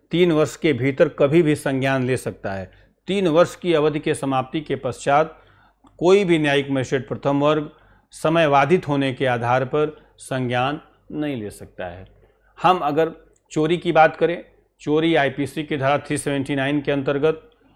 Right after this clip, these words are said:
अधिकतम पनिशमेंट तीन वर्ष का सज़ा दिया गया है, तो तीन वर्ष के भीतर कोई भी न्यायिक मजिस्ट्रेट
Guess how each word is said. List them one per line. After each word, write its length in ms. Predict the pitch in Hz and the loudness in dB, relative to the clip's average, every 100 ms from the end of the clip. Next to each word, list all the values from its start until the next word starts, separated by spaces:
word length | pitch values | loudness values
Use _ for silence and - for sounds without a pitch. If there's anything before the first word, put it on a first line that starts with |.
| _ - | _ -8
अधिकतम 500 | 127 143 - 160 151 | -4 -4 -4 -4 -4
पनिशमेंट 600 | 151 139 135 147 143 135 | -4 -6 -4 -6 -6 -6
तीन 220 | 156 139 | -4 -4
वर्ष 200 | 117 - | -4 -8
का 140 | - | -10
सज़ा 280 | 107 113 107 | -8 -8 -8
दिया 240 | 98 101 95 | -8 -8 -8
गया 220 | 92 92 | -10 -10
है, 180 | 92 _ _ _ - | -14 _ _ _ -10
तो 60 | |
तीन 460 | - _ 185 202 208 | -10 _ -6 -4 0
वर्ष 340 | 170 180 - | 4 4 2
के 180 | - 202 | -2 0
भीतर 560 | 131 120 147 143 190 190 | 0 0 0 4 2 2
कोई 320 | - 175 185 | -2 0 2
भी 140 | 175 | 2
न्यायिक 420 | 170 156 165 160 | 2 2 0 -2
मजिस्ट्रेट 600 | 156 147 143 - 165 160 | -4 -4 -4 -4 -4 -4